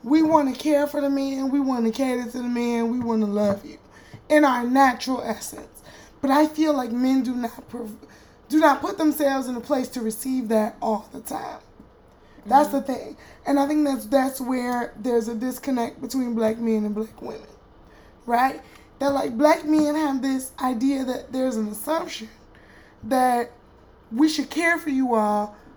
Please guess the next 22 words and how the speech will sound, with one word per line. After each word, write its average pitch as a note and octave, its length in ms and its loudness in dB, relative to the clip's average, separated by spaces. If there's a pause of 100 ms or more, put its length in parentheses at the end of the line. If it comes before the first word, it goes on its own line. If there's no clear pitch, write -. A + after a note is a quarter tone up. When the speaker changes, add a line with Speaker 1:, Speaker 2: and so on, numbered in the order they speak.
(160)
Speaker 1:
as C4+ 280 8
our A#3+ 180 0
men B3 560 -4 (840)
because C#4+ 440 4
you're A#3 140 2
men. G#3+ 160 0 (560)
Speaker 2:
Mm-hmm. F#3 160 -14 (300)
Speaker 1:
And C#4 160 2
I C#4+ 80 -2
think C4+ 240 -10
that D4 120 2
as A#3+ 240 2
women, D4+ 460 -2
we're D#4+ 180 -2
saying, C#4 380 0
"Motivate B3+ 760 4
me A3+ 420 -2 (420)
to C4+ 140 -2
have B3 540 4
that - 300 -6 (320)
for - 340 -2
you. - 180 -18